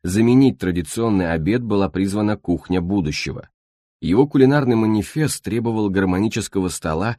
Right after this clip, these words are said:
и оригинальных блюд, приготовленных с помощью ультрафиолетовых ламп, электролиза, автоклавов и вакуумных насосов. Чтобы связать еду с тактильными ощущениями, следовало отменить столовые приборы. Для усиления аромата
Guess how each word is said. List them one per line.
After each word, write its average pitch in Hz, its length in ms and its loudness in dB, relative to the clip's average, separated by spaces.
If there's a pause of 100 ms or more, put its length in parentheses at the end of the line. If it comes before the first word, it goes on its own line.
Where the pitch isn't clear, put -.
(120)
и 104 120 0
оригинальных 87 720 0
блюд, 90 320 -4 (240)
приготовленных 90 680 -2
с - 80 -12
помощью 87 460 -2
ультрафиолетовых 82 1000 -4
ламп, 90 340 -4 (200)
электролиза, 101 840 -2 (100)
автоклавов 127 840 -4
и 104 120 0
вакуумных 92 560 0
насосов. 78 600 -6 (440)
Чтобы 139 280 0
связать 127 540 0
еду 107 280 2
с - 100 -8
тактильными 98 580 0
ощущениями, 90 880 -2 (100)
следовало 147 520 0
отменить 120 640 2
столовые 85 500 0
приборы. 107 560 -4 (420)
Для 104 200 0
усиления 127 580 2
аромата 101 720 0